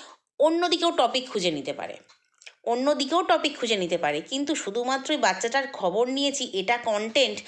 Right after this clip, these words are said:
এটা ঠিক আমি ব্লগারের, আহ, কথা থেকে মানতে পারলাম না। তো, উম, জানি না আরও হয়তো অনেক ভেতরের, আহ, ব্যাপার রয়েছে, আহ, যেটা কিনা ওই সীমাদি হয়তো বেশি খোঁচালে বলে দেবে, আজকে যেটা বলছিল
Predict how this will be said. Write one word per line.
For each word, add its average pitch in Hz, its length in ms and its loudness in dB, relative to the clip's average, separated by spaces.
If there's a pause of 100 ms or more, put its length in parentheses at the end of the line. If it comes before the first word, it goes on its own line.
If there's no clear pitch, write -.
(340)
এটা 285 200 0
ঠিক 302 380 -4
আমি 226 200 0
ব্লগারের, 208 680 2
আহ, 180 140 -2
কথা 196 180 0
থেকে 233 220 -2
মানতে 175 380 -2
পারলাম 143 400 -2
না। - 220 -14 (480)
তো, 269 320 2
উম, 220 640 -2
জানি 262 240 4
না 311 200 4
আরও 240 280 4
হয়তো 262 340 2
অনেক 247 340 2
ভেতরের, 240 500 0
আহ, 208 280 2
ব্যাপার 220 360 4
রয়েছে, 233 420 4 (360)
আহ, 196 800 0
যেটা 226 280 2
কিনা 220 300 0
ওই 214 220 0
সীমাদি 220 480 0
হয়তো 208 460 2 (240)
বেশি 262 320 2
খোঁচালে 247 460 4
বলে 202 240 2
দেবে, 190 340 2
আজকে 208 240 0
যেটা 214 200 2
বলছিল 196 480 0